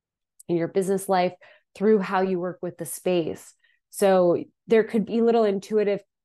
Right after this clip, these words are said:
clues about this already, and there just may be things that it's time for you to release and notice what you're releasing in your physical life, what could emotionally release from that as well. It,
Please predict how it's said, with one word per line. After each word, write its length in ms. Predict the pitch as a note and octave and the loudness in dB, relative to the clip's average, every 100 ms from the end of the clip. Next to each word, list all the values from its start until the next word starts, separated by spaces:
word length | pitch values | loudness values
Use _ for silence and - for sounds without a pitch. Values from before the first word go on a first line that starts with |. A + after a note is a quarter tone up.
| _ | _
clues 360 | G3+ G3 G3 | 0 2 2
about 260 | G#3 G3+ F#3+ | -2 -4 -4
this 160 | G#3+ G3 | -8 -10
already, 680 | F#3 F3 E3 F#3 G3 G#3+ G#3 _ _ | -8 -4 -4 -2 -2 -2 -4 _ _
and 140 | F3 F#3+ | -4 -2
there 80 | |
just 240 | F#3+ G#3 G3+ | -2 -4 -2
may 160 | G3 | -2
be 180 | G3 G3+ | 0 -2
things 400 | G3 F#3+ F3+ F#3+ | -6 -8 -6 -6
that 160 | F#3+ F3 | -4 -6
it's 200 | F3 - | -6 -12
time 380 | - F#3 F3 F#3 | -8 -4 -2 -2
for 100 | F#3+ | 0
you 120 | F3+ | 0
to 80 | E3+ | 0
release 600 | E3 F3 G3 G#3+ A3 - _ - _ _ - | 0 0 0 0 -2 -12 _ -20 _ _ -2
and 320 | F#3+ F3 E3 - - | 0 2 0 -4 -4
notice 500 | F#3+ G3 G3+ G3 - | 0 2 2 0 -2
what 160 | G3 | -4
you're 120 | F#3 F#3+ | -2 -2
releasing 540 | F#3 F3+ G3 - F#3+ | -2 -2 -4 -4 -4
in 80 | F3+ | -4
your 120 | E3+ | -6
physical 460 | - G3+ F#3+ G3 F3+ | -6 -8 -6 -4 -2
life, 380 | F3+ F3+ F3+ F3+ | 0 0 -2 -4
what 200 | F3+ - | -6 -6
could 180 | F#3 E3+ | -6 -4
emotionally 680 | E3 E3 E3 - E3+ E3+ | -4 -4 -8 -8 -6 -4
release 420 | D#3+ D#3+ D#3+ D#3+ D3 | -4 -4 -4 -6 -8
from 200 | E3 D#3+ | -6 -6
that 180 | D3+ | -4
as 200 | D3 C#3+ | -6 -6
well. 280 | D#3 C3 B2 | -2 0 0
It, 120 | A#2+ | -2